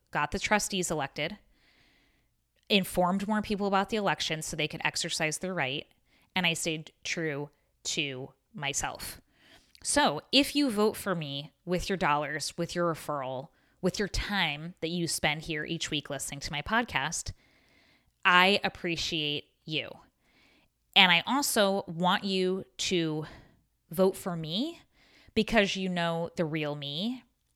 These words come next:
and not a watered down, sanitized version of me that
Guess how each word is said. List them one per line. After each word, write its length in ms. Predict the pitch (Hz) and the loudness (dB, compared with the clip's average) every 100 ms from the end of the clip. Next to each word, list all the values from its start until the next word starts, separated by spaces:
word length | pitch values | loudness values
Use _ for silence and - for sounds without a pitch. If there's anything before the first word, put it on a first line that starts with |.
| _ | _
and 180 | 196 196 | 4 4
not 280 | 185 170 170 - | 4 4 2 -2
a 60 | |
watered 420 | 165 160 151 147 | 0 2 2 0
down, 220 | 147 143 151 | -2 -4 -4
sanitized 600 | - 139 143 151 143 - | -6 -4 -4 -4 -4 -6
version 360 | 143 135 143 | -6 -6 -6
of 160 | 131 - | -8 -8
me 380 | 139 135 127 - _ - _ _ _ - | -10 -10 -10 -14 _ -20 _ _ _ -8
that 600 | 160 160 139 - - | 0 2 0 -2 -6